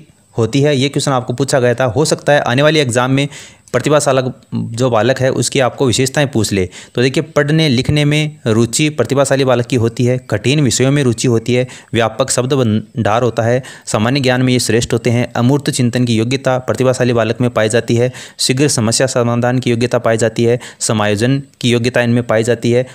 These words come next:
और एक सौ तीस या एक सौ चालीस से अधिक बुद्धि लब्धि इनकी पाई जाती है। यानी कहने का मतलब है औसत से अधिक बुद्धि लब्धि प्रतिभाशाली बालक की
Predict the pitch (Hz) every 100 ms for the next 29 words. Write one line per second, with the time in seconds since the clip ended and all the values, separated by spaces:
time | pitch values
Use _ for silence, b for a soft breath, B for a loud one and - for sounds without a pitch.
0 | B 117 117 123 135 - 131 139 123 110
1 | - 123 113 110 127 127 107 107 110 117
2 | 117 110 117 98 95 147 B B - 120
3 | 127 107 110 113 139 151 160 160 143 143
4 | 156 - 160 160 - 139 113 120 123 131
5 | 127 123 127 110 113 123 - 113 104 98
6 | 98 143